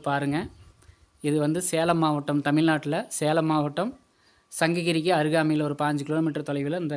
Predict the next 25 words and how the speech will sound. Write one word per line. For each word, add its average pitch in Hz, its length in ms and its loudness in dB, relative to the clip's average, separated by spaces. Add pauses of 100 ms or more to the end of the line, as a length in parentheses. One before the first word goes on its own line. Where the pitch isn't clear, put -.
(140)
குகை 147 260 -2
இருக்குது. 139 280 -6 (1120)
So, 175 80 -4 (160)
சுற்றிலுமே 220 540 -2
பார்த்தீங்கன்னா, 185 400 0 (160)
ரொம்ப, 180 160 0 (120)
ரொம்ப 190 160 -4 (160)
வியப்பா 180 380 0
இருக்கும். 139 240 -4 (1080)
இது 147 100 -4 (100)
பாருங்க, 170 260 2
இந்த, 151 100 0 (180)
இந்த 151 120 0 (100)
மலையை 175 280 0
நான் 160 120 0
இப்போ 156 200 -6
சுத்தி 160 240 -6
காமிட்டுறேன். 147 480 -2 (1600)
இது 156 160 0 (100)
பாருங்க, 165 300 4 (220)
ஒரே 165 180 2 (220)
பாறை 160 300 0
தான், 165 160 0 (960)
ஆனா 160 240 6 (1300)
ரொம்ப, 175 180 0